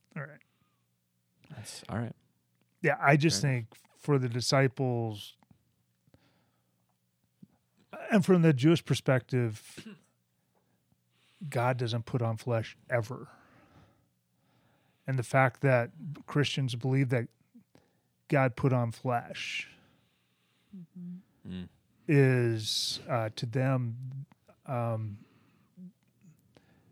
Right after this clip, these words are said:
Speaker 1: they would, well, they called Jesus, um, a pig.
Speaker 2: Mm.
Speaker 1: They refer to him as, as a pig
Speaker 3: Hmm.
Speaker 1: 'cause he's unclean,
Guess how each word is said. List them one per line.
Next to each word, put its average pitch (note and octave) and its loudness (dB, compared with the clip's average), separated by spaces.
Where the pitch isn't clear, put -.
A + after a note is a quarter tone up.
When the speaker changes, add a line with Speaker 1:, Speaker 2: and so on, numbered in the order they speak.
Speaker 1:
they B2 0
would, A#2+ -2
well, C#3 2
they B2 0
called C3 -2
Jesus, A#2 -4
um, G#2+ -6
a A#2 -6
pig. A2 -4
Speaker 2:
Mm. F#2 -8
Speaker 1:
They C3 0
refer A#2+ 0
to A2+ -2
him C3 -4
as, A2 -8
as A2 -8
a G#2+ -10
pig A2+ -6
Speaker 3:
Hmm. F3+ -2
Speaker 1:
'cause B2+ -4
he's A2+ -4
unclean, A#2 -6